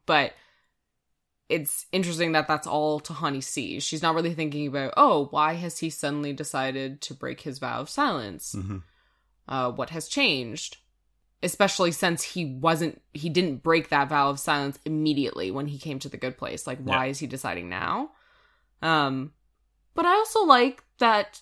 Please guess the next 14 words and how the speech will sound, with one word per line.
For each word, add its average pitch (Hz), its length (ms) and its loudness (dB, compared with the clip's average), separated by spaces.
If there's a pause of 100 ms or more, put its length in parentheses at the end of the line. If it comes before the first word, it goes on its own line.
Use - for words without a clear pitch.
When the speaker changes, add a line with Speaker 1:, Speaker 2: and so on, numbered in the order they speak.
Speaker 1:
Tahani 220 520 0
immediately 196 760 0
thinks 165 360 -2
that - 220 -2
Eleanor 156 300 2
and 147 160 -2
Chidi 147 320 -2
have 139 180 -4
good 135 160 -2
intentions. 147 580 -6
Speaker 2:
They're 135 120 -2
trying 127 260 -6
to 123 60 -4
help. 117 340 -6